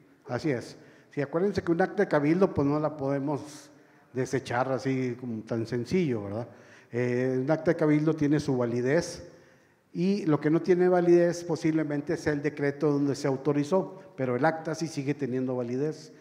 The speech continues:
Entonces, ahí lo que les comentaba ahorita, la validación por término, que ya se venció el plazo, sí, vamos a solicitar, obviamente hay que sacar el expediente con todo el antecedente,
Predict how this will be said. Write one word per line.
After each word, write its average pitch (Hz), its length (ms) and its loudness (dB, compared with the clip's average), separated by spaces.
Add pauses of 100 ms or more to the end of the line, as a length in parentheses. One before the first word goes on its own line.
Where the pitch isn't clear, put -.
(300)
Entonces, 151 520 -6 (200)
ahí 156 640 2
lo 135 180 -2
que 135 120 -4
les 123 120 -8
comentaba 143 380 0
ahorita, 175 320 2
la 147 120 2
validación 139 840 0 (540)
por 127 260 -4
término, 156 760 4 (140)
que 127 120 -4
ya 131 140 0
se 160 120 0
venció 156 320 4
el 160 60 2
plazo, 160 500 2 (460)
sí, 170 320 0
vamos 135 340 -4
a 139 60 -2
solicitar, 139 960 -4
obviamente 139 500 -2
hay 143 60 0
que 147 140 -4
sacar 139 340 -4
el 143 140 -4
expediente 143 720 -2 (260)
con 113 220 -8
todo 135 160 -2
el 139 100 -4
antecedente, 156 1120 -4